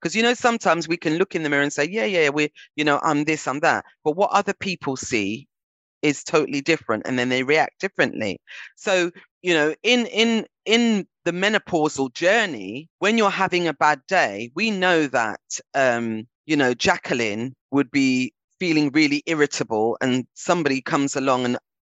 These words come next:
asking them the same question over and over again. And in the end, Jacqueline just thinks, "Cha, I've had enough of this." And then just say, "Look,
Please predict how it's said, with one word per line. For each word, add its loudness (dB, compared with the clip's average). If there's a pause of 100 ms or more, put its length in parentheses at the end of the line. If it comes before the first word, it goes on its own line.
asking 0
them 2
the 0
same 0
question -2
over 0
and 0
over -2
again. -2 (200)
And 0 (220)
in 0
the 2
end, 0
Jacqueline -2
just -4
thinks, -6
"Cha, -4 (360)
I've 0
had -4
enough -4
of -4
this." -8 (200)
And -2
then 2
just -2
say, 0
"Look, 2